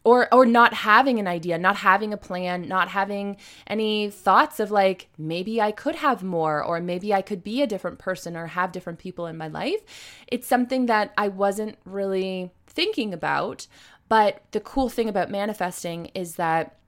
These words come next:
it allows you to dream. It allows you to think about,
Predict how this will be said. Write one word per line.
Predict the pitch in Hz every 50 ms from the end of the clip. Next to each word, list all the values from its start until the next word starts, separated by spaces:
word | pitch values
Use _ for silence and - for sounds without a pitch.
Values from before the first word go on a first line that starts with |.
| _ _ _ _ _ _ _ _ - 202
it | 220
allows | 208 202 202 208 185 190 196 233 247 247
you | 285 302
to | 285 294
dream. | 214 196 220 262 339 311 - - - _ - -
It | -
allows | 180 180 180 180 175 180 196 208 196 226
you | 220 233
to | 226 - - 226 214 208
think | 202 - 208 214 214 240
about, | 214 190 214 202 202 208 202 -